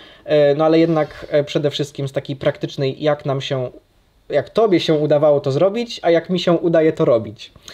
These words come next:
E, więc przechodząc do naszego tematu dzisiejszego, porozmawiamy sobie o ludziach. E, no i chyba pierwsza rzecz, która się rzuca w oczy, to jest kapłan. No i teraz pytanie, czy my mamy prawo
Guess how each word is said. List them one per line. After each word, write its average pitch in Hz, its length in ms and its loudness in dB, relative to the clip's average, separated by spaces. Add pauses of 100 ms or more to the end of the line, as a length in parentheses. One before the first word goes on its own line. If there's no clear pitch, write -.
(480)
E, 147 580 4
więc 165 340 -2
przechodząc 220 640 -2
do 160 380 2
naszego 170 340 -2
tematu 151 340 -2
dzisiejszego, 127 640 -2 (120)
porozmawiamy 156 420 -2
sobie 156 280 -4
o 160 80 0
ludziach. 135 460 -2 (560)
E, 147 460 4
no 170 100 2
i 185 260 -4
chyba 190 480 -2 (1080)
pierwsza 214 380 0
rzecz, 190 160 -2
która 190 220 0
się 190 260 0
rzuca 180 260 -2
w 175 180 -14
oczy, 175 240 -2
to 190 100 -6
jest - 220 -8
kapłan. 123 540 -2 (200)
No 160 100 -4
i 180 60 -2
teraz 247 220 -2
pytanie, 139 480 -2
czy 151 500 0
my 156 180 -2
mamy 190 240 0
prawo 131 600 -2